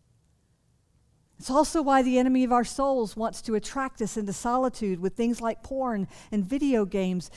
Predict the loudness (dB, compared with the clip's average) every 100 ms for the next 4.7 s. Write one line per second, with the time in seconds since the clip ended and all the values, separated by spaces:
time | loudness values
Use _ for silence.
0 | -10 -8 -6 0 2 4 4 4 4 4
1 | 2 -2 0 2 4 2 0 2 2 2
2 | 0 0 0 0 -2 0 2 4 2 0
3 | 0 2 0 -4 -8 -2 0 0 -2 0
4 | 2 2 2 2 4 4